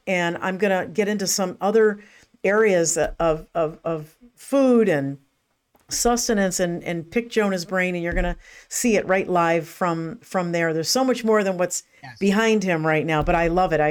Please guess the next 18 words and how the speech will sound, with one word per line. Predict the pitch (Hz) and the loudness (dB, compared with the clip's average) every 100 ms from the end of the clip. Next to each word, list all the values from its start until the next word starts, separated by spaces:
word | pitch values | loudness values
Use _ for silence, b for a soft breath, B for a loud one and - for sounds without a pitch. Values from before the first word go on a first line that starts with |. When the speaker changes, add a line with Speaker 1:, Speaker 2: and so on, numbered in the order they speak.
| 151 | 0
Speaker 1:
I, | 156 151 - | -2 -2 -4
I | 165 | -4
see | 160 226 214 | -2 -2 0
that. | 180 165 - B B - | 2 0 -4 B B -4
Yeah, | 196 196 | 2 2
that's | 240 | 2
it. | 254 247 | -2 0
You're | 233 | 0
natural. | 208 208 240 254 240 | 2 2 0 2 2
That's | 233 233 | 2 0
not | 254 | 0
a | 247 247 | 2 2
screenshot. | 240 - 254 269 254 190 156 160 190 | 0 -2 -2 0 -2 -2 0 0 0
That's | 208 | 0
not | 240 240 | 0 0
a | |
green | 220 233 262 | 0 0 2
screen. | 302 - 175 170 | 0 -2 -2 -2